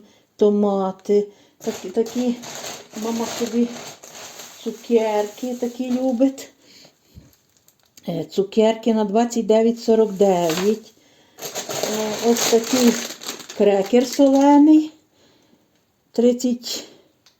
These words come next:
шість дев'яносто. От,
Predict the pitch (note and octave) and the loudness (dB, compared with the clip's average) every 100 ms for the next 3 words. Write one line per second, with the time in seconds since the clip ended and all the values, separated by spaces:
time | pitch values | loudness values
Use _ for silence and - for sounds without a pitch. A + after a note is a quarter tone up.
0 | _ _ - - A#3+ A#3+ A#3+ G#3+ G#3 A#3 | _ _ -14 -8 0 0 0 -2 2 6
1 | A3+ G#3 G3 F#3 F#3 - - E4+ G#4+ - | 6 4 4 4 0 -6 0 0 0 -6
2 | - - - - - _ _ - - - | -14 -18 -20 -20 -20 _ _ -20 -18 -16
3 | - D4 D4+ | -8 -4 -2